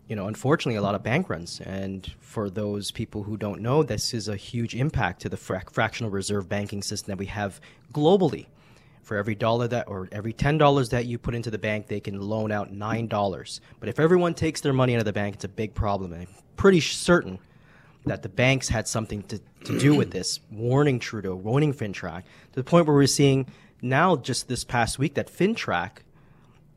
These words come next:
you know, clarified their, their stance. And the deputy director of intelligence for FinTrack,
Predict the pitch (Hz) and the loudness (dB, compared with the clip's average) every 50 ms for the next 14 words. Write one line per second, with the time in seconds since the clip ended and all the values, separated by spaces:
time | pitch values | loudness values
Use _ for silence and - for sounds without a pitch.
0 | _ _ _ - 120 110 107 - - - - - 151 196 247 269 - - - 104 | _ _ _ -12 -10 -8 -8 -8 -8 -4 0 2 2 2 2 0 -2 -2 0 0
1 | 95 92 90 - - _ _ _ _ _ _ - 123 120 117 110 113 120 113 107 | 0 -2 -4 -10 -16 _ _ _ _ _ _ -20 -20 -18 -12 -8 -6 -4 -4 -4
2 | 101 104 107 101 - - - - 113 101 98 98 - - - - - - _ _ | -4 -4 -4 -4 -6 -4 -4 -4 -2 -2 -4 -6 -6 -6 -8 -8 -10 -14 _ _
3 | _ _ _ _ - - 110 113 113 113 113 117 113 104 120 117 113 110 113 170 | _ _ _ _ -14 -8 -4 -2 -2 0 0 -2 -2 -2 -2 -2 -4 0 2 4
4 | 185 185 - 190 156 160 143 131 135 123 135 156 165 - 175 151 123 104 107 101 | 4 4 4 2 0 0 0 0 2 4 4 2 2 2 2 0 2 0 -2 -6
5 | - - 143 139 135 120 - 107 101 98 - - - 107 95 - - - - - | -6 -4 -2 -2 -2 -2 -4 -6 -8 -8 -10 -10 -8 -8 -8 -8 -10 -16 -20 -20
6 | - - - - 139 151 147 - - 85 92 147 | -20 -6 0 0 2 2 0 -2 -4 -4 -4 -6